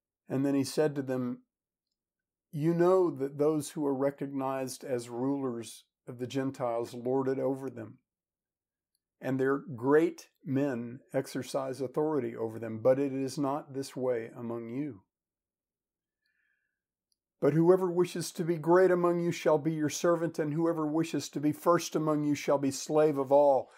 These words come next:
For even the Son of Man did not come to be served, but to serve,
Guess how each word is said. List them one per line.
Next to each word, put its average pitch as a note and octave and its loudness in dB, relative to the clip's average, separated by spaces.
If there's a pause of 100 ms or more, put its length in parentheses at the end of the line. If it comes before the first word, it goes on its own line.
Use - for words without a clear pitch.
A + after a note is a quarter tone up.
(180)
For D3 2
even G3 2 (200)
the D#3+ 2
Son F#3+ 6
of E3 6
Man D#3+ 2
did C3+ 0
not D#3 2
come D#3+ 0
to D#3+ 0
be E3 4
served, C#3 0
but C#3+ 0
to C#3 -2
serve, C3 2